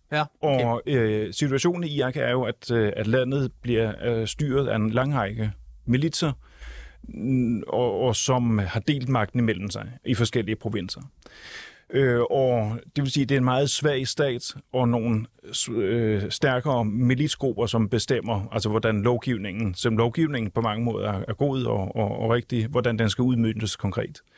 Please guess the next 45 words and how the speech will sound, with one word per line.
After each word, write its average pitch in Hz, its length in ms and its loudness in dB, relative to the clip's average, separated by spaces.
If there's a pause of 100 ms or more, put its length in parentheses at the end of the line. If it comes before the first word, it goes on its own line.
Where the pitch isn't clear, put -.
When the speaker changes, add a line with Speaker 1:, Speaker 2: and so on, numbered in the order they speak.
(300)
Speaker 2:
Og 120 140 0
det, 117 80 2
og 127 100 4
det 139 100 2
bliver 131 140 2
ofte 110 220 0
på 113 180 0
en 104 220 0
mere 104 300 2
diskriminerende 107 640 0
måde. 98 240 -6 (1000)
Speaker 1:
Så 160 60 4
det, 143 180 2
det 151 60 6
er 139 40 2
fordi, 151 220 0
de 156 100 -2
er 160 40 4
en 147 60 4
minoritet? 135 640 0
Det 131 60 2
er 123 40 4
ikke 139 180 2
Speaker 2:
Ja. 110 80 4
Speaker 1:
fordi, 131 280 0
at - 160 -4
de 113 160 4
er 107 180 4 (100)
kristne 120 360 -2
som 110 180 -2
sådan? 104 280 -2 (680)
Speaker 2:
Nej, 113 280 0 (220)
men 151 580 2 (300)
der 143 80 4
er 143 200 4
jo 160 120 2
den 156 300 0
dynamik 160 420 2
i 139 120 -2
det, 123 180 2 (140)
at, - 320 -4
øh, 107 360 4 (300)
øh, 101 400 -6
hvis 120 240 0
man, 113 360 2